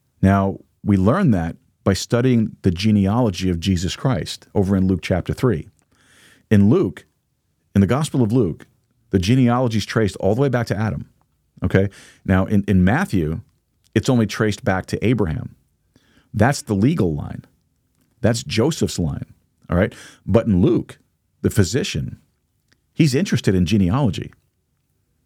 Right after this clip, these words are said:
You know, Luke, the physician, watches D N A.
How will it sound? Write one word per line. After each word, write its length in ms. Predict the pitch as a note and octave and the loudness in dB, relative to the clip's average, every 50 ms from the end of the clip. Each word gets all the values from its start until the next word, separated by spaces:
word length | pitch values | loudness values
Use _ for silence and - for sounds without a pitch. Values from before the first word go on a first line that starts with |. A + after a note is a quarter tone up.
| _ _ _ _ - | _ _ _ _ 0
You 120 | - G#2 | 2 4
know, 120 | G2 G2 | 4 4
Luke, 360 | - - A2 D#3+ C#3 - - - _ - | 2 2 2 2 2 0 -4 -10 _ -8
the 60 | - | -2
physician, 560 | - - F#2+ F2 B2 C#3+ C3+ - - C#2+ - - _ _ _ _ _ _ _ _ _ _ _ _ _ _ - | 0 0 0 2 0 -2 -2 -4 -8 -8 -10 -14 _ _ _ _ _ _ _ _ _ _ _ _ _ _ -2
watches 380 | F2+ G#2 C#3+ - - A2 G2 | 0 0 0 0 0 -4 0
D 160 | F#2 A#2 A2 | 2 2 2
N 100 | G2+ F#2+ | 4 2
A. 260 | A#2+ C3+ F2 - - | 2 0 -2 -6 -10